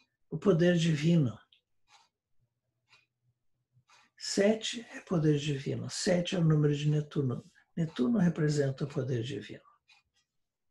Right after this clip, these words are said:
O número oito é o número de Saturno. Saturno, para os indianos, era Shani. Oito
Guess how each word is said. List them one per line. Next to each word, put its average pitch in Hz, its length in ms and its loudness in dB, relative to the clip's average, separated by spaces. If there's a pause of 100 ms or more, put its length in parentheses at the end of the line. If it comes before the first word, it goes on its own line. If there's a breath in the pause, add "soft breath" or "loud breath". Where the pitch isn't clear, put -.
(1300 loud breath)
O 214 60 4
número 233 320 10
oito 208 320 10
é 214 40 8
o 196 80 6
número 180 300 2
de 170 80 -2
Saturno. 165 680 2 (880 soft breath)
Saturno, 240 640 2
para 185 140 2
os 165 100 4
indianos, 160 600 4
era 151 220 0
Shani. 160 580 0 (1400 loud breath)
Oito 247 460 8